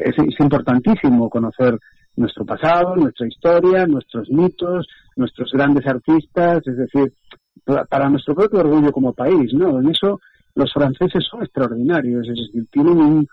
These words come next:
un orgullo de lo suyo que es una verdadera lección, ¿no? Luchan por su cultura de una forma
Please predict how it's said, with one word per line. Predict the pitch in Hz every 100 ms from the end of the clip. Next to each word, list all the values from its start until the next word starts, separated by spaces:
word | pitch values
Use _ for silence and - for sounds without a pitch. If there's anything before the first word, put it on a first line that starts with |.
| _
un | 143 147
orgullo | 139 127 143 190 143 120
de | 117
lo | 110
suyo | - 143 160 202 - _ - - _
que | 135
es | 120 151
una | 139
verdadera | 120 123 120
lección, | 110 - - 156 120 110
¿no? | 147 131
Luchan | 127 151 175 160
por | 156
su | - 127
cultura | 127 117 135 143 160
de | 143
una | 127
forma | - 123 135 160